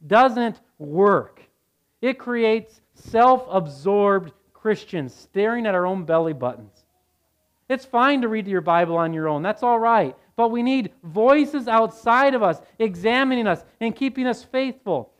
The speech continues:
Because what? All of us go like this. We're up and down, right? How many of you ever tried to lose weight and you said, "Hey, I'll be, I'm buying a,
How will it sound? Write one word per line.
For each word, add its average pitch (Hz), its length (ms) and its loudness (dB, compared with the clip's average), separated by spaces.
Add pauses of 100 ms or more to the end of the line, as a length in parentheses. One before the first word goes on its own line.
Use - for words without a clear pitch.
(120)
Because 233 320 0
what? 233 460 2 (100)
All 277 340 8
of 240 100 2
us 233 200 2
go 233 180 4
like 196 280 2
this. 202 260 0
We're 175 200 -6
up 226 240 0
and 214 100 -6
down, 165 320 0
right? 196 320 -2 (800)
How 269 100 0
many 277 140 0
of 247 80 -4
you 254 60 2
ever 247 160 2
tried 240 300 2
to 226 60 2
lose 220 280 0
weight 190 420 0 (280)
and 190 100 -6
you 175 40 -6
said, 196 200 -2
"Hey, 202 340 0 (880)
I'll 190 160 2
be, 208 180 -6
I'm 185 380 -2
buying 196 300 2
a, 214 200 -4